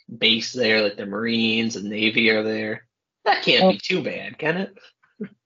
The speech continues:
Speaker 2: Well, if you watch, like, any documentary about Pearl Harbor and they interview survivors that were there, they will go ahead and say right there that Pearl Harbor was the ideal place to be stationed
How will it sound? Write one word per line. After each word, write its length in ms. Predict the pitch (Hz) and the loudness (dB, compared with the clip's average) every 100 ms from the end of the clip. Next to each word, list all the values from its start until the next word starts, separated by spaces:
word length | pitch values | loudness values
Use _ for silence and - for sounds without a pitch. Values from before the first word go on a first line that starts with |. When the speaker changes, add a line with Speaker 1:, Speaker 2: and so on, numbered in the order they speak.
| - | 0
Speaker 2:
Well, 180 | 202 202 | 4 4
if 220 | 185 - | 4 2
you 160 | 220 247 | 2 4
watch, 720 | 175 175 175 143 - - - | 2 2 2 0 -6 -14 -4
like, 220 | 160 147 - | -2 -2 2
any 260 | 160 165 | 4 6
documentary 840 | 151 147 147 160 147 143 147 160 156 | 6 4 4 2 4 4 4 6 6
about 360 | 139 139 - | 4 2 2
Pearl 240 | - 160 143 | 4 4 6
Harbor 520 | 147 139 143 160 175 _ _ _ _ _ _ _ - | 4 4 4 4 2 _ _ _ _ _ _ _ -4
and 480 | - 151 143 143 139 | 2 4 6 4 4
they 120 | 143 | 2
interview 480 | 151 151 156 160 151 | 2 4 6 6 6
survivors 720 | - 139 135 135 143 156 143 | 4 2 2 2 4 4 4
that 180 | 143 - | 2 2
were 140 | 139 | 0
there, 440 | 139 127 131 156 185 - | -2 -2 0 0 0 4
they 240 | 160 202 | 6 6
will 240 | 226 202 170 | 6 4 6
go 260 | 175 175 | 4 4
ahead 220 | 170 165 156 | 4 4 4
and 140 | 147 | 2
say 320 | - 170 160 | 2 2 4
right 260 | 139 147 151 | 2 0 2
there 200 | 170 160 | 4 4
that 180 | 135 - | 2 4
Pearl 240 | 190 202 | 6 8
Harbor 280 | 170 190 160 | 8 8 6
was 280 | 151 147 139 | 6 4 2
the 140 | 143 | 0
ideal 380 | 139 139 156 147 | 0 2 2 2
place 360 | - 147 143 - | 4 2 2 -4
to 80 | |
be 100 | 127 | -6
stationed 640 | - - 147 139 - 175 | -6 -2 0 0 -6 -10